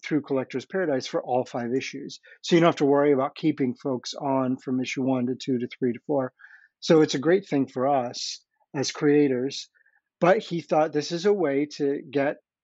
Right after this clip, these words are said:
uh, signed copies out there for readers who want them. And we started with Canto two, The Hollow Men,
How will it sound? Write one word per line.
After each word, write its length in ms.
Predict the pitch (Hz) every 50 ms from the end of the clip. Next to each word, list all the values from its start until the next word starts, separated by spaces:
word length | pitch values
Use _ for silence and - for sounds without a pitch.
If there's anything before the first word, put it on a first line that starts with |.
| _ -
uh, 200 | 160 139 131 - -
signed 480 | - - - 160 131 135 151 156 147
copies 520 | - 156 143 143 139 - 147 131 131 127 - -
out 280 | 135 139 147 - 147 127
there 400 | 127 127 127 123 123 127 127 _ _ _ _ _ _ _ _ _
for 380 | - - 165 147 139 139 143 139
readers 400 | 131 135 139 131 135 135 131 -
who 120 | - 131
want 340 | 120 120 151 196 233 220 -
them. 400 | - 123 113 110 117 123 139 - _ _ _ _ _ _ _ _ _ _ _ _ _ - -
And 420 | 156 151 151 156 147 160 - 190
we 140 | 156 175 196
started 560 | - - - - 175 170 175 180 180 175 156
with 240 | 139 143 147 - -
Canto 460 | - 160 160 160 151 - 147 135 131 -
two, 400 | - - - 202 202 196 190 175
The 100 | 147 147
Hollow 340 | - - 165 180 180 170 151
Men, 440 | 139 131 131 127 127 135 135 131